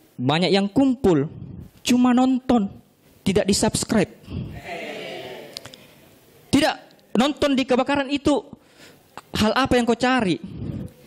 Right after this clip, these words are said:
Itu ceritanya begitu-begitu saja. Eh, sam-, eh, pemadam datang, kita dilempari batu dulu, dikata-katai, baru kita memadamkan, baru padam.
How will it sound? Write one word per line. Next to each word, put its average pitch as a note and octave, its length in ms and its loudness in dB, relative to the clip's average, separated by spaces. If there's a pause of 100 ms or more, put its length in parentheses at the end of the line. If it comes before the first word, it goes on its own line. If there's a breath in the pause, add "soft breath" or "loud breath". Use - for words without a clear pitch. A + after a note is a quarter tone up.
(140 loud breath)
Itu D#4 160 2
ceritanya C4+ 400 2
begitu-begitu B3 480 2
saja. A#3+ 240 2 (800 soft breath)
Eh, E3+ 160 2
sam-, F#3+ 320 0
eh, F3 240 2
pemadam F#3 320 2
datang, G#3 640 0
kita - 240 -2
dilempari D#3+ 480 2
batu E3 320 2
dulu, G#3 560 2 (320 soft breath)
dikata-katai, E3 880 0
baru D3+ 240 2
kita B3 160 -2
memadamkan, B3 720 0 (160)
baru C#3 240 0
padam. G#3 480 0